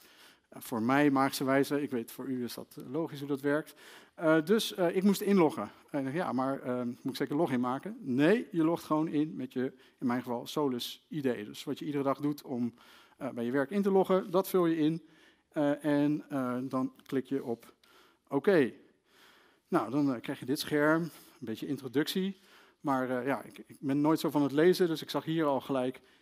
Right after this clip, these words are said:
"Enter your die." Ik dacht, "Ja, maar die, <laughs> die moet ik nou juist hebben."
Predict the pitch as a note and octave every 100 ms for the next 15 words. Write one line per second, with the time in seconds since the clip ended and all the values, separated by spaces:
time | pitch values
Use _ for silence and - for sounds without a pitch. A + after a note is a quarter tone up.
0 | _ - G3 E3+ D#3+ D3+ C#3 C3+ D#3 A#2
1 | A2+ - _ - _ - - D3+ A2 B2
2 | C3+ - - C#3+ - E3 - - - -
3 | E3 A3 F#3+ D3 C#3+ C#3 E3+ F#3+ - G#3+
4 | G3+ G#2